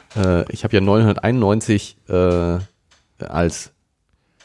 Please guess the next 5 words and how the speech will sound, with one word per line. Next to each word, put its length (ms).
infizierte 920
Nachfolkommen 1800
von 420
infizierten 680
Weibchen. 460